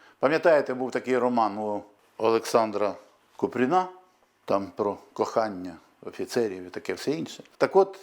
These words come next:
салат гранатовий браслет. Дуже простий, готується дуже просто, швидко. Єдине, що треба поморочити голову, треба поочищати, бо він готується з, е, гранатовими зернами. Треба поймати,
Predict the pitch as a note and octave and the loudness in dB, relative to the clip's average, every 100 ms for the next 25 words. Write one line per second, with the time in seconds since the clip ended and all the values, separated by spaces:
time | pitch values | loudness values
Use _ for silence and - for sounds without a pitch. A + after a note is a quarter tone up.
0 | - - - C3+ D#3+ D#3 A2 C3+ B2+ B2 | -20 -16 0 4 6 4 2 2 2 2
1 | A#2+ A2 A2 - E2+ _ _ A#2+ E3 E3 | 0 0 -4 -6 -14 _ _ 4 6 8
2 | B2+ - C#3 C3 - F#3 F#3 - _ - | 4 2 2 2 0 0 -2 -16 _ -14
3 | A#2+ D#3 C#3 C#3 G2+ B2 D#3+ A2+ A2+ D#3 | -2 2 2 0 -2 0 2 0 0 0
4 | D3 - G#2 E3+ E3 - C3+ - - - | 0 -6 -8 -4 -4 -2 -4 -6 -16 -20
5 | - _ D#3 F3 F#3+ E3 E3 G3+ F#3+ - | -20 _ 2 4 4 2 0 0 0 -2
6 | - - D3+ D3 D3+ D3 C#3+ C#3+ C3+ D3+ | -6 4 4 4 0 2 0 0 0 2
7 | C#3 A#2+ B2 A#2+ B2 B2 A#2+ A#2+ C#3+ C3 | 4 2 2 2 0 -4 -4 -2 2 2
8 | - - - _ A2+ B2 A#2 A#2+ B2 A2+ | -2 -20 -20 _ 0 0 0 0 0 0
9 | A2 G#2+ G#2 G2+ G2+ F#2+ G2 G2 B2+ B2 | 0 -2 -2 -6 -6 -4 -6 2 2 4
10 | A#2+ A#2+ A#2+ A#2 F3+ D#3 A#2+ G#2 G2+ - | 0 -2 -2 0 0 0 -4 -4 -10 -18
11 | - _ C#3 C#3 B2 A#2+ - - _ - | -20 _ 2 4 4 0 -4 -20 _ 0
12 | B2+ B2 B2+ | 2 2 -2